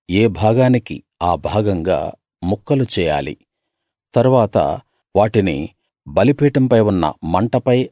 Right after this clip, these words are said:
అమర్చిన కట్టెలపై ఒక పద్ధతిలో పేర్చాలి. దాని లోపలి భాగాలను, కాళ్లను నీళ్లతో కడగాలి.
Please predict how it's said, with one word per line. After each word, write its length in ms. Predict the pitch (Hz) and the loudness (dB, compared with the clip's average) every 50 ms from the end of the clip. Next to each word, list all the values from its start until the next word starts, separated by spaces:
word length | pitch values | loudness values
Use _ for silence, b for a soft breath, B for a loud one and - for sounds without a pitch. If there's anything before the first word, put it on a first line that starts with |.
| _ - | _ -4
అమర్చిన 640 | 90 95 107 104 - - - 98 92 82 73 - - _ - | -2 -2 -2 -2 -2 -2 -2 -2 -2 -2 -6 -8 -12 _ -6
కట్టెలపై 720 | - 101 101 - 127 110 104 101 - 110 85 57 65 92 - _ _ _ _ _ _ _ - | -6 -4 -2 0 0 0 0 0 0 -2 -4 -4 -6 -12 -14 _ _ _ _ _ _ _ -4
ఒక 160 | 107 - - | -2 -2 -2
పద్ధతిలో 600 | 92 - - 101 101 117 131 135 120 - 104 120 | -4 0 0 -2 0 2 0 0 0 2 0 -2
పేర్చాలి. 720 | 127 - - 87 85 82 - - - 87 71 71 67 65 _ _ _ _ _ _ _ _ _ - 76 | -2 0 -2 -2 -2 -2 -4 -8 -4 -4 -4 -4 -6 -8 _ _ _ _ _ _ _ _ _ -12 -6
దాని 320 | 73 87 87 90 87 82 | -2 0 0 0 0 -2
లోపలి 400 | 80 85 98 113 - - 117 101 | 0 0 0 0 0 0 -2 -2
భాగాలను, 720 | 82 76 78 90 85 80 82 78 76 71 76 82 104 - _ _ _ _ _ _ _ _ | -2 -2 -4 -4 -2 -2 -2 -2 -2 -2 -4 -6 -8 -10 _ _ _ _ _ _ _ _
కాళ్లను 680 | - - 78 85 90 90 80 73 80 85 92 - - _ _ _ _ _ - - | -4 -2 0 0 0 0 0 -2 -2 -4 -6 -8 -10 _ _ _ _ _ -8 -4
నీళ్లతో 540 | 90 90 98 107 117 110 95 - - 113 | -2 0 2 2 2 0 -2 0 0 -2
కడగాలి. 640 | 120 - - 90 82 76 76 73 71 69 64 - | -2 0 -2 -2 -2 0 -2 -2 -2 -4 -6 -10